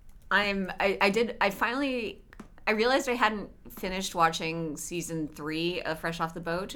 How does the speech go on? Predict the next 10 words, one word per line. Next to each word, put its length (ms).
and 520
I, 360
so 160
I 60
caught 280
up, 240
and 480
it 180
delighted 460
me. 300